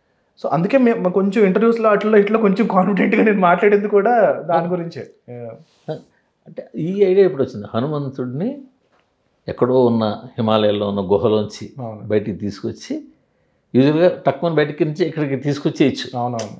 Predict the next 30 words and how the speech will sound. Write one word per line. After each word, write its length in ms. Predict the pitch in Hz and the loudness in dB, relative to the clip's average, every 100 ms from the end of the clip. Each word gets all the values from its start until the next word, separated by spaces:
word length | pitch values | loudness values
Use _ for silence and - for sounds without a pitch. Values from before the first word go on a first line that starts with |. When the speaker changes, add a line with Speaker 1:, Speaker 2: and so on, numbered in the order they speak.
| - - - | -20 -6 0
Speaker 2:
But 100 | 107 | 4
ఎక్కడెక్కడో 500 | 98 143 147 - 156 156 160 160 160 165 156 143 - | 4 2 -2 -2 -2 0 2 4 4 4 2 -2 -4
అన్ని 260 | 160 147 135 | -4 -4 -2
ప్రపంచం 500 | 131 131 139 156 143 | 2 4 4 2 2
అంతా 120 | 151 | 0
చూపించి, 600 | - 147 135 127 151 147 | 2 0 0 0 2 2
Speaker 1:
అవును. 120 | 143 | 0
Speaker 2:
ఇంపార్టెంట్ 420 | - 156 143 127 | 0 2 0 -2
ప్లేస్‌లన్నీ 500 | 131 151 156 151 151 | 0 2 2 0 0
చూపించుకుంటూ, 680 | 156 151 151 139 127 127 143 | -2 0 0 -2 -4 -2 0
Speaker 1:
అవునవును, 220 | 139 139 | -2 -6
అవును. 480 | - _ _ _ - | -20 _ _ _ -2
Speaker 2:
అది 120 | 123 | 0
ఆ 160 | 123 135 | 0 0
ఐడియా 220 | 160 165 | 2 2
ఎలా 100 | 151 | 0
వచ్చింది? 280 | 110 92 - _ _ _ - | -2 -8 -20 _ _ _ -12
Speaker 1:
ఆ, 300 | 160 180 185 | -4 -2 -2
అదేనండి. 360 | 175 240 226 165 | -2 -6 -4 -6
ఎప్పుడైతే, 600 | 156 196 208 226 247 233 175 | -4 -4 -2 -4 -6 -4 -2
ఆ, 280 | 170 160 139 143 | -2 -4 -8 -10
మా 160 | 147 143 | -10 -10
సిస్టర్ 360 | - - 208 | -12 -6 -4
స్నేహ 320 | 208 165 170 208 | -4 -4 -4 -2
కూడా 220 | 208 220 | 0 0
మేజర్ 380 | 196 175 180 160 | 0 0 -2 0
రోల్ 360 | 156 139 151 147 | 0 2 0 2
ప్లే 120 | 139 | 0
చేసింది 320 | 131 127 120 | -2 -6 -8
అందులో. 280 | 113 113 | -8 -8